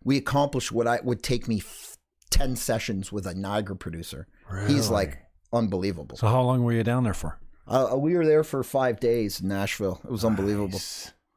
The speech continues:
Speaker 1: Unbelievable. So that, that, so that song's been, and now, uh, to f-, continue on
Speaker 2: I'd
Speaker 1: that
Speaker 2: play it,
Speaker 1: story,
Speaker 2: but they're
Speaker 1: I
Speaker 2: gonna
Speaker 1: put it
Speaker 2: copyright strike me if I do, so I
Speaker 1: Yeah,
Speaker 2: can't. <laughs>
Speaker 1: that's okay. A lot of people know where it is.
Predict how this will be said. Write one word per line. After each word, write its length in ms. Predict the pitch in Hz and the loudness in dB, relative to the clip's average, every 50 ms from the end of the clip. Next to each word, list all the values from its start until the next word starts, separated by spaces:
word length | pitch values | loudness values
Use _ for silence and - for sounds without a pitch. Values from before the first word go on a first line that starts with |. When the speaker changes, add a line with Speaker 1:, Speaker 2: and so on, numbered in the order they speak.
| _ _ _ - | _ _ _ -2
Speaker 1:
Unbelievable. 720 | 110 127 110 113 113 113 113 113 113 98 95 98 - - _ _ _ _ _ _ - - _ _ _ | 0 0 2 2 2 2 0 0 -2 -2 -4 -6 -8 -8 _ _ _ _ _ _ -20 -20 _ _ _
So 160 | - - 147 151 | -4 2 4 4
that, 260 | 160 165 160 - 156 | 4 4 2 0 0
that, 300 | 147 151 156 - - - | 2 2 2 2 0 0
so 140 | - - 143 | 0 0 2
that 200 | 147 151 156 - | 4 2 2 2
song's 380 | - 160 151 151 151 139 - - | 2 2 2 2 2 0 -2 -2
been, 200 | 131 123 127 - | 0 0 0 0
and 120 | 143 143 151 | 0 0 2
now, 340 | 147 139 131 127 131 - _ _ _ _ _ _ _ - | 2 2 2 0 0 -4 _ _ _ _ _ _ _ -18
uh, 340 | 403 359 - - - 254 262 143 - - - - - | -16 -16 -16 -16 -16 -16 -16 -18 -20 -20 -20 -8 -4
to 80 | - 165 | -2 -2
f-, 260 | 135 - - - - - | -2 -4 -6 -12 -6 -2
continue 400 | 190 165 - - - 202 214 190 | 0 0 0 0 0 0 2 2
on 120 | 165 - | 4 4
Speaker 2:
I'd 80 | 113 135 | 4 4
Speaker 1:
that 100 | 123 - | 4 4
Speaker 2:
play 180 | 135 151 160 | 4 6 6
it, 40 | 147 | 6
Speaker 1:
story, 140 | - 147 135 | 6 4 4
Speaker 2:
but 120 | 110 95 | 4 4
they're 100 | - 156 | 2 2
Speaker 1:
I 40 | 127 | 4
Speaker 2:
gonna 120 | 131 120 | 4 4
Speaker 1:
put 60 | - 170 | 4 4
it 40 | 165 | 4
Speaker 2:
copyright 460 | 127 135 127 127 123 110 107 101 87 | 4 4 4 4 2 2 2 2 0
strike 360 | - - 104 90 87 85 - | 0 0 0 0 0 0 0
me 80 | 98 90 | -2 -2
if 140 | 82 - 90 | -2 -2 -2
I 80 | 87 | -2
do, 240 | 80 98 98 87 82 | 0 0 0 0 0
so 200 | 78 - - - | -2 -2 0 2
I 40 | 127 | 4
Speaker 1:
Yeah, 420 | 131 131 131 123 123 120 117 113 | 4 4 4 4 4 4 4 4
Speaker 2:
can't. 200 | - 82 - - | 4 4 4 4
<laughs> 0 | |
Speaker 1:
that's 180 | 139 135 - - | 4 2 4 4
okay. 420 | 117 107 - 127 117 113 113 - - | 2 4 4 4 4 4 4 4 4
A 180 | 131 139 131 135 | 4 4 4 4
lot 260 | 139 147 151 151 147 | 4 4 4 4 2
of 80 | 143 | 0
people 240 | - 151 135 113 127 | 0 0 0 0 2
know 120 | 127 123 117 | 2 2 2
where 140 | 117 113 | 2 2
it 80 | 113 110 | 2 2
is. 160 | 120 117 117 | 0 0 -2